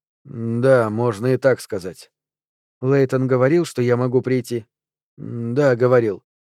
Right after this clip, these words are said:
«Хорошо. Я здешний психиатр. Работаю уже почти девять лет. Сертифицированный специалист и все такое.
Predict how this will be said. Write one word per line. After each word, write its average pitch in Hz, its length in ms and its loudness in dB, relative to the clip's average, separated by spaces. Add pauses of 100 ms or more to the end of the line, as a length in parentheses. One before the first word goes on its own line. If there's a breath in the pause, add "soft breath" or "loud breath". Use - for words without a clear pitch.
(240)
«Хорошо. 156 540 -8 (380)
Я 135 220 0
здешний 143 460 -2
психиатр. 131 640 -8 (380)
Работаю 147 520 2
уже 127 180 2
почти 139 440 -2
девять 135 400 0
лет. 104 340 -8 (340)
Сертифицированный 143 920 0
специалист 143 640 -2
и 135 40 2
все 135 160 -4
такое. 120 400 -6